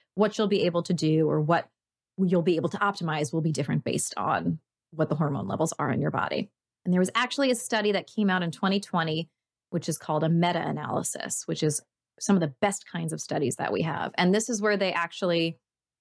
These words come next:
looked at multiple studies. And the question they wanted to answer was,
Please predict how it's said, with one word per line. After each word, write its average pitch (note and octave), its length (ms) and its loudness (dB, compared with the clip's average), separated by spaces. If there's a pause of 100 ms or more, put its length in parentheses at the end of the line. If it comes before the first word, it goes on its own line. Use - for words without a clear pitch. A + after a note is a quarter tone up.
(160)
looked F#3 300 0
at F#3+ 160 0
multiple G3 520 0
studies. - 680 -2 (360)
And G3 140 4
the G3 40 0
question A#3 340 0
they G#3 80 4
wanted F#3+ 260 2
to F#3+ 80 -4
answer F3 320 -2
was, D#3+ 400 0